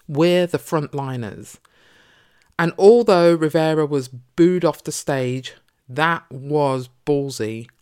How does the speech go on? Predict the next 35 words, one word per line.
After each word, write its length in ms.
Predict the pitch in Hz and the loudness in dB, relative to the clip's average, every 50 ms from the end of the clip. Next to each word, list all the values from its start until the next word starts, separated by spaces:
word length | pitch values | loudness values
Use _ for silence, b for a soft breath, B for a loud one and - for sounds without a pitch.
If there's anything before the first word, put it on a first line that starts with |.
| _ _ - - | _ _ -2 0
I 140 | 165 175 | 0 2
do 160 | 175 180 175 165 | 2 0 -2 -2
not 320 | 156 147 - 135 - - | -4 -6 -8 -12 -12 -8
doubt 420 | 151 131 127 127 117 120 - - | -6 -6 -4 -6 -6 -8 -10 -12
that 80 | 131 - | -12 -10
Rivera 400 | 120 123 123 143 135 131 131 131 | -10 -10 -8 -6 -6 -4 -4 -6
knew 300 | 139 139 143 139 123 120 | -6 -6 -6 -6 -8 -6
that 220 | - - - - | -8 -10 -10 -8
this 220 | - 139 - - - | -12 -12 -12 -10 -12
was 140 | 135 127 - | -12 -14 -10
going 300 | - 135 123 123 120 117 | -8 -8 -6 -6 -8 -10
to 80 | - | -12
happen 400 | - 127 123 113 - - 104 110 | -14 -16 -16 -14 -12 -12 -12 -10
because 520 | 110 151 147 - - 156 147 139 139 - _ B B B B B B B B B B B B | -10 -12 -12 -8 -4 -4 -4 -4 -4 -8 _ B B B B B B B B B B B B
they 140 | - 180 175 | 2 2 2
were 100 | 180 175 | 2 0
already 560 | - - 185 190 180 180 175 165 156 165 147 | 0 2 2 2 4 2 2 2 2 0 -4
fighting 800 | 127 - - 151 139 139 135 131 - 139 127 120 127 127 123 - _ | -4 -6 -6 -4 -4 -4 -4 -6 -8 -10 -8 -8 -8 -12 -14 -16 _
for 480 | _ - 156 139 131 127 127 123 127 - _ _ | _ -4 -2 -2 0 -2 -2 -6 -8 -14 _ _
transgender 880 | - - - 143 135 135 131 123 - - - 135 123 127 123 123 117 | -16 -8 -6 -6 -6 -6 -8 -10 -10 -8 -8 -8 -6 -6 -8 -10 -8
rights. 360 | 117 117 117 117 127 - - - | -8 -8 -8 -10 -12 -14 -8 -6
They 120 | 156 147 | -6 -4
were 200 | 143 151 139 - - | -2 -4 -4 -4 -2
already 380 | 175 170 160 160 156 156 151 143 | -2 0 0 0 -2 -2 -6 -12
trying 320 | - - 143 131 131 131 127 | -8 -6 -6 -4 -4 -6 -10
to 100 | - 127 | -12 -14
get 460 | - 143 143 143 - - _ - - _ | -12 -12 -12 -12 -12 -16 _ -20 -20 _
the 540 | - 139 131 127 127 127 131 131 127 123 123 | -6 -6 -4 -4 -6 -8 -8 -10 -10 -12 -10
gay 200 | - 143 139 139 | -8 -8 -8 -8
community 920 | - - - 135 131 131 135 143 147 143 - - 120 92 82 65 67 95 - _ _ _ _ _ - | -8 -10 -10 -8 -6 -6 -4 -6 -8 -8 -8 -8 -8 -8 -8 -10 -16 -18 -20 _ _ _ _ _ -8
to 240 | - 143 131 127 | -6 -4 -4 -2
recognise 760 | 127 135 147 - - 185 - 156 139 120 113 110 110 110 - - - - | -2 -4 -4 -4 -8 -8 -6 -4 -4 -2 -2 -4 -6 -8 -12 -14 -14 -12
and 180 | 127 131 131 - | -8 -8 -8 -8
see 300 | - - 175 185 185 170 | -8 -6 -6 -6 -6 -6
them. 320 | - - - - - | -6 -8 -10 -10 -18